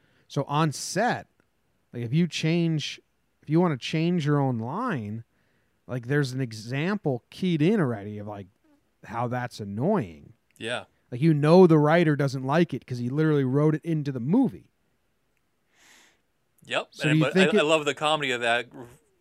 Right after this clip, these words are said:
Speaker 2: of the writer sitting there not being the writer at all. They look over at him and is like, "All right, can we get a new line?"
Speaker 1: Yeah, I love that
Speaker 2: Fuck,
Speaker 1: shit.
Speaker 2: man, I don't
Speaker 1: He was
Speaker 2: it's
Speaker 1: my,
Speaker 2: the
Speaker 1: he was, Lulu was the best.
Speaker 2: He was incredible.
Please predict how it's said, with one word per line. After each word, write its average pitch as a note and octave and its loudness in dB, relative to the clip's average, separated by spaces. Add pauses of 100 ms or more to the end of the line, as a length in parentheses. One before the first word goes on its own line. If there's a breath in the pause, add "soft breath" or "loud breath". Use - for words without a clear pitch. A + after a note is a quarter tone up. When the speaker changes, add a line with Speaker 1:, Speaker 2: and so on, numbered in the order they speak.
(260)
Speaker 2:
of A#2 -6
the B2 -12
writer A#2+ 0 (100)
sitting D#3+ -6
there A2 -2 (560)
not B2 -4
being A#2 -8
the A2+ -4
writer G#2+ -2
at G#2 -6
all. G#2+ -6 (1600)
They B2 -4
look C3+ -2
over C3+ 2
at A#2+ -2
him B2+ -2
and A#2 -6
is A2 -10
like, A2+ -4
"All A#2+ -2
right, A#2 0
can A#2+ -16
we A2 -12
get A2+ -6
a A2+ -10
new A2+ -6
line?" B2 -6 (800)
Speaker 1:
Yeah, D3+ -4
I D3+ -2
love D3 -4
that B2 -2
Speaker 2:
Fuck, - 2
Speaker 1:
shit. A#2 -10
Speaker 2:
man, F#2 -10
I G#2+ -14
don't A#2 -20 (120)
Speaker 1:
He E3 0
was G#3 6
Speaker 2:
it's E3+ 0
Speaker 1:
my, C3 -2
Speaker 2:
the C3+ 0
Speaker 1:
he G3+ 6
was, F3+ 2
Lulu F3 6
was B2+ -2
the F2+ -20
best. - -20 (360)
Speaker 2:
He C3 -12
was G#2+ -10
incredible. A2 -16